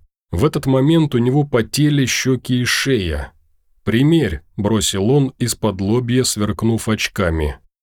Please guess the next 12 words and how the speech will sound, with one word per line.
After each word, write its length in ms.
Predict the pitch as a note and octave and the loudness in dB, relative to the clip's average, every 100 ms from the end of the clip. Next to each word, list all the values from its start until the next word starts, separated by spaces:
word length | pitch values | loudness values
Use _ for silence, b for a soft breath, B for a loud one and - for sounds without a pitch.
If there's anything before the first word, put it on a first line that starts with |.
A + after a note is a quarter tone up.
| _ _ _ | _ _ _
Можно 320 | G#2+ B2+ C#3 | 0 2 2
было 220 | C3+ C#3 | 2 2
пойти 300 | C3 C#3 C#3 | 2 0 2
навстречу, 720 | C3+ C#3 - D3+ E3 C#3 F#2 D2+ | 2 2 0 2 2 0 -2 0
не 200 | F#2+ B2 | 2 2
злить 420 | G#2+ C#3 E3 - | 2 0 0 0
его 400 | G2 F2+ F2 D#2 | -2 0 -2 -4
в 80 | - | -6
преддверии 500 | - A#2 A2 A2 G2+ | -2 -2 2 2 2
столь 260 | F#2 - G#2 | -2 0 0
важного 540 | G#2+ G#2 F2+ F#2+ G2 - | 0 0 0 -2 -2 -2
мероприятия. 960 | A2+ A2 A#2 A#2 G2+ E2+ - E2 D2 | -2 0 -2 0 0 -2 -4 -4 -4